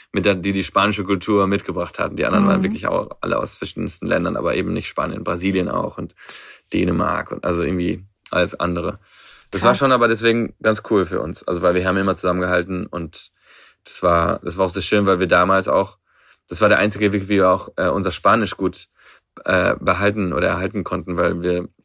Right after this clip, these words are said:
Speaker 1: miteinander immer nur auf Spanisch gesprochen haben.
Speaker 2: Guck mal, das wäre meine nächste Frage gewesen, ob ihr so eine Familiensprache habt. Ist das Spanisch?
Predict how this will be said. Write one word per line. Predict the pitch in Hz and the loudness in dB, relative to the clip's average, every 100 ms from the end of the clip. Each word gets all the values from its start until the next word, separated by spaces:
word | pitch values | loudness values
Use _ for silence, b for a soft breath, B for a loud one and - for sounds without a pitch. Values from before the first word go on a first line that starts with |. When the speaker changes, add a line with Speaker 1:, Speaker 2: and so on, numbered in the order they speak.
| _ | _
Speaker 1:
miteinander | - - 101 101 95 92 95 | -12 -2 0 4 4 4 4
immer | 92 | 2
nur | 90 87 | 2 -2
auf | |
Spanisch | - 90 87 | -2 -2 -2
gesprochen | - 82 87 85 | -6 -6 -6 -4
haben. | 85 92 104 123 | -4 -4 -4 -10
Speaker 2:
Guck | - | 2
mal, | 247 | 4
das | 226 - | 4 2
wäre | 208 | 2
meine | 202 196 | 2 2
nächste | 202 - | 0 -2
Frage | 214 220 214 190 | -2 -2 0 -2
gewesen, | 185 190 190 | -2 -2 -2
ob | - | -2
ihr | 190 | 0
so | 202 | 2
eine | 190 | 0
Familiensprache | - 202 214 208 180 - - - 170 175 180 | 2 2 4 2 0 -4 -6 -2 -2 -2 -4
habt. | 185 - | -4 -6
Ist | - - | -6 -6
das | - | -2
Spanisch? | 202 202 202 233 | 0 2 2 -2